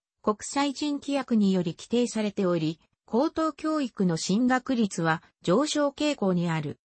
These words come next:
現在の先進国では、高等教育進学率が五十パーセント以上の国も少なくない。開発途上国では、母語による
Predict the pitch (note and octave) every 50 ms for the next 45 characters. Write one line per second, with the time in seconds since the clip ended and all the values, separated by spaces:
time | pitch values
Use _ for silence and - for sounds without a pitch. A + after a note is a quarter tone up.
0 | _ _ _ _ - F#3+ C4 D#4+ E4+ D4 C#4 B3+ A#3 G3 F3 E3 D#3+ - G3 B3
1 | D4 D4 - C4+ C4+ B3+ - G#3 - - F3 E3+ D#3+ D#3 D3+ C#3+ D3+ - _ _
2 | _ _ _ - G3 B3 C#4+ C#4+ - D4 C#4+ C#4+ - - D4 C#4+ C#4+ C#4+ C#4 C#4
3 | B3+ - - - - C#4 C#4+ C#4+ C#4+ C#4 - - C#4 D4+ C#4 A#3+ - G3+ F3 E3+
4 | D#3+ - - D#3+ E3 F3 C4 C#4 - _ - C4+ C4+ C4+ - D4 C#4+ C4+ B3 -
5 | F3 F3 G#3+ G3+ A#3 A3 G3 F3+ F3 D#3 - - F#3+ G3 G3 E3+ D#3 D3+ E3 -
6 | _ _ _ _ _ - - - C#4 C#4 D4+ C#4+ - - F3+ D#3 E3 E3+ D3+ -
7 | - _ _ _ _ _ _ _ _ - - A3+ C#4 D#4+ D#4 D4+ D#4 - - -
8 | - C#4+ C#4 C#4 C#4+ C#4 - - G#3+ F#3+ - F3+ E3 E3+ D#3+ D3+ C#3+ C#3+ - _
9 | _ _ _ _ B3 C#4+ C4+ D4+ D4 B3 A3+ G#3 G3 F3+ E3+ F3 F3+ F3+ -